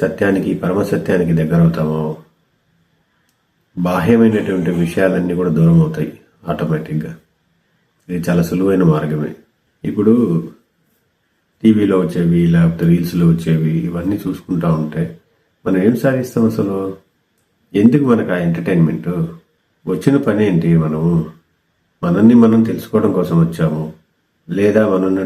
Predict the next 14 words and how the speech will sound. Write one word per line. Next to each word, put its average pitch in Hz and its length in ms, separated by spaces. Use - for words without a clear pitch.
ట్రైనింగ్ 101 340
చేయడం 90 300
కోసం 82 280
వచ్చాము. 78 360
ఆ 110 60
ట్రైనింగ్ 110 380
చేసుకొని 98 420
వెళ్ళిపోవాలి, 78 640
లేదా 104 260
వాళ్ళకే 82 440
తెలియదు, 82 300
లక్ష్యం 87 300
లేకుండా 80 320
బతుకుతున్నారు. - 580